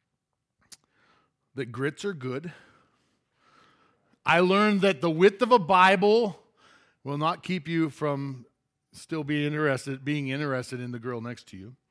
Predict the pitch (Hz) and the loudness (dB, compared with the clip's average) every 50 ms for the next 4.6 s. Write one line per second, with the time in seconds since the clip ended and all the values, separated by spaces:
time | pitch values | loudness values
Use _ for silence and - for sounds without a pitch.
0 | _ _ _ _ _ _ _ _ - 117 117 120 123 127 123 113 113 113 123 - | _ _ _ _ _ _ _ _ -14 -12 -10 -8 -8 -8 -8 -6 -6 -6 -6 -8
1 | - - - _ _ _ _ _ - 120 117 123 120 131 120 120 120 123 123 120 | -10 -14 -20 _ _ _ _ _ -14 -12 -10 -8 -8 -8 -6 -6 -6 -4 -4 -6
2 | 117 117 120 117 113 113 113 113 113 113 113 117 113 113 110 110 107 113 107 95 | -6 -8 -10 -10 -10 -8 -6 -6 -6 -6 -6 -8 -8 -8 -10 -10 -8 -8 -8 -8
3 | - - _ - - - - - - _ _ - 120 135 139 127 139 151 160 143 | -10 -14 _ -20 -20 -20 -20 -20 -20 _ _ -10 -8 -8 -4 0 2 2 2 0
4 | 127 120 117 135 131 - - - - - - | -2 -6 -8 -8 -8 -12 -16 -20 -20 -20 -20